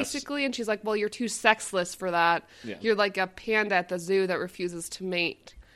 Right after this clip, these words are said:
Speaker 1: You don't
Speaker 2: Yes.
Speaker 1: get to listen to Madonna."
Speaker 2: Yeah.
Speaker 1: Kind of a big bummer there, Sue.
Speaker 2: <laughs>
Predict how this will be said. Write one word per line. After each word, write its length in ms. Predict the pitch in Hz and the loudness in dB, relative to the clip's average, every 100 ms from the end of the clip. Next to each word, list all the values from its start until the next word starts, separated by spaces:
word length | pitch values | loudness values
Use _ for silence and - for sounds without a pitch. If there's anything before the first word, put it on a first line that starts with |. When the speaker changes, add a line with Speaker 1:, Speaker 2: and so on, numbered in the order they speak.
| - | -4
Speaker 1:
You 140 | 214 | 0
don't 120 | 202 | 2
Speaker 2:
Yes. 80 | 190 | 2
Speaker 1:
get 120 | 202 202 | 0 -2
to 100 | 185 | -2
listen 320 | 156 - 170 | -2 -4 -8
to 100 | 175 | -6
Madonna." 600 | 151 135 123 98 - 196 - - - - - | -6 -4 -4 -6 -6 -8 -12 -18 -20 -20 -12
Speaker 2:
Yeah. 340 | 101 87 87 - - | -8 -6 -8 -10 -12
Speaker 1:
Kind 260 | - 311 392 | -6 -2 0
of 80 | |
a 60 | 220 | 0
big 280 | 180 165 - | -2 -4 -4
bummer 400 | 165 208 277 156 | -6 -2 0 0
there, 220 | 160 139 | 0 -2
Sue. 640 | - - 170 165 180 220 | -4 -2 0 0 0 -2
Speaker 2:
<laughs> 60 | 226 | -4